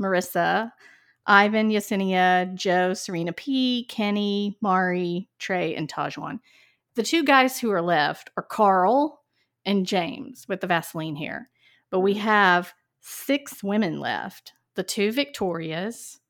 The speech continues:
Speaker 1: Kelsey, the champagne girl, Serena C, and then we have Demi, who came, and then a girl named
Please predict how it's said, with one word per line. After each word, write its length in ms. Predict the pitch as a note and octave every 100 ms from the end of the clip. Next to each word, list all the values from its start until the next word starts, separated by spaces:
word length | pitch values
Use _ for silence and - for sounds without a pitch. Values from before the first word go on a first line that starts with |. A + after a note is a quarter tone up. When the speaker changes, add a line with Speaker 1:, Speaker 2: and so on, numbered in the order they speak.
| _ _ _ _
Speaker 1:
Kelsey, 840 | - - B3+ B3+ - D#3+ D3+ D#3+ A3
the 100 | F#3
champagne 460 | F3+ E3 G3+ F#3+
girl, 540 | F3+ D#3+ D3+ D#3 G3 - _ _ _ _
Serena 720 | - - G#3+ A3 B3+ C4 G#3+
C, 800 | F#3 - - C4 A#3 C#3+ E3+ B3+ - _ _
and 160 | F#3 G3+
then 120 | G3+
we 80 | G3+
have 300 | G3+ F#3+ F#3
Demi, 480 | G#3+ A3+ F3 D#3+ A3+
who 120 | B3 G3+
came, 500 | - E3 D#3+ E3+ A3
and 220 | G3 G3
then 300 | G3+ G3+ G3+ -
a 60 | F#3+
girl 320 | F#3 F#3 F3+
named 400 | F3+ F3 E3 E3